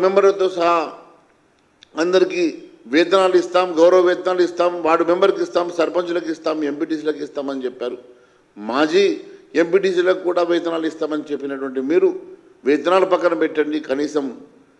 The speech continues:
నిత్యావసర వస్తు, నిత్యావసర కార్యక్రమాలకు కూడా మీరు కనీసము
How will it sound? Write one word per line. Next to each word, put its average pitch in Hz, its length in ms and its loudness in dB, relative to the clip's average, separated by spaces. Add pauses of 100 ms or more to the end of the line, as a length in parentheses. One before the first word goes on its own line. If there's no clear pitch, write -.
(220)
నిత్యావసర 156 560 2
వస్తు, 160 240 0 (120)
నిత్యావసర 175 480 2 (380)
కార్యక్రమాలకు 180 640 4 (120)
కూడా 175 140 0 (100)
మీరు 165 120 -2 (100)
కనీసము 156 400 -4